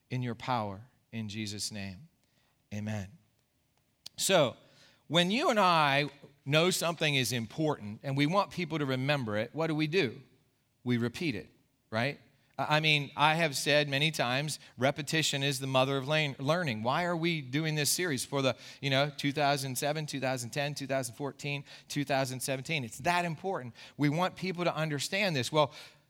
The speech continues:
Luke, as I said, had written the Gospel of Luke and the book of Acts, and he intended for them, them to be read together. In fact, when they put the Bible together, you know, th-, there were many different authors.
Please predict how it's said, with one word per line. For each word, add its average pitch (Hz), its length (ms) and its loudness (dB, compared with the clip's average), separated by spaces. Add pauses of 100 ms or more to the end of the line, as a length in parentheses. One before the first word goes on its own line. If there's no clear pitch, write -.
(140)
Luke, 214 280 4
as 156 160 2
I 143 100 4
said, 151 300 2
had 143 260 0
written 147 380 -4
the 127 80 0
Gospel 165 400 2
of 123 100 -2
Luke 131 400 0
and 170 400 2
the 135 60 0
book 143 180 0
of 127 140 0
Acts, 147 380 0
and 135 120 -2
he 247 180 0
intended 208 460 0
for - 100 -8
them, 151 220 2
them 135 360 -2
to - 60 -12
be 143 140 2
read 131 240 0
together. 143 420 0
In 131 100 -4
fact, 156 340 2 (160)
when 202 180 0
they 196 160 2
put - 320 -4
the 131 340 4
Bible 156 300 2
together, 135 720 0
you 139 100 0
know, 131 280 2
th-, 131 160 -4
there 131 300 2
were 120 100 2
many 147 400 0
different 135 260 -2
authors. 147 480 0